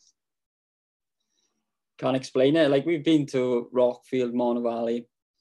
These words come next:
Um, we love them places as well, but a Real World, we found our sound.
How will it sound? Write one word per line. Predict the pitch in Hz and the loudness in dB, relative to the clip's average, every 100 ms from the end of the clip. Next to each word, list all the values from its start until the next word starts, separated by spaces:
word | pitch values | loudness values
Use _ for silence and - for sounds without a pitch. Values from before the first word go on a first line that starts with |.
| _ _ _ _ - _ - | _ _ _ _ -20 _ -6
Um, | 123 120 113 - _ - | -4 -4 -6 -14 _ -12
we | 123 120 123 127 | -10 -6 -2 0
love | 120 113 | 0 0
them | 113 113 | -4 -4
places | - 110 - 110 - | -6 -8 -8 -14 -10
as | |
well, | 110 95 - | -8 -8 -6
but | 113 104 _ _ _ _ _ _ _ _ - | -6 -6 _ _ _ _ _ _ _ _ -4
a | 127 | -2
Real | 135 135 117 | 2 2 0
World, | 113 110 113 - _ - 147 _ - | -2 -4 -6 -10 _ -20 -20 _ -10
we | 123 | -8
found | 120 123 113 110 | -2 -2 -2 -4
our | 110 | -4
sound. | - 110 110 107 | -6 -8 -8 -14